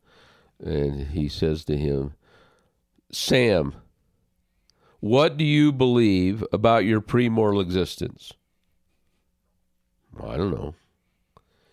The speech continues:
"Do you believe you sat on the fence there?"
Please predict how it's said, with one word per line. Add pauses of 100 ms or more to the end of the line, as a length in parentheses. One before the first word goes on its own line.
(340)
"Do
you
believe
you
sat
on
the
fence
there?"